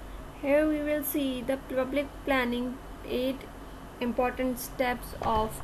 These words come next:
planning process. So let us start with the planning process. Let's start with the planning process. The planning function of policy making is one of the most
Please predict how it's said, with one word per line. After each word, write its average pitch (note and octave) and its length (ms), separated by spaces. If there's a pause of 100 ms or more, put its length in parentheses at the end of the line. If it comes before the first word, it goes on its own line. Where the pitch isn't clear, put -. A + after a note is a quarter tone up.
(120)
planning A#3+ 360
process. C4+ 720 (880)
So C4 200
let C4 260
us D#4+ 140
start C4+ 500
with B3+ 300
the A#3+ 140 (140)
planning B3+ 640
process. C4 580 (1500)
Let's D4+ 360 (120)
start C4 320 (160)
with B3+ 140
the C#4 100
planning C4+ 540
process. B3+ 680 (520)
The C4+ 140
planning D4+ 800
function C4+ 680 (120)
of B3+ 160 (180)
policy C#4 480
making A#3+ 600 (160)
is B3+ 200
one C4+ 360
of A#3+ 260 (100)
the A#3+ 140
most B3+ 560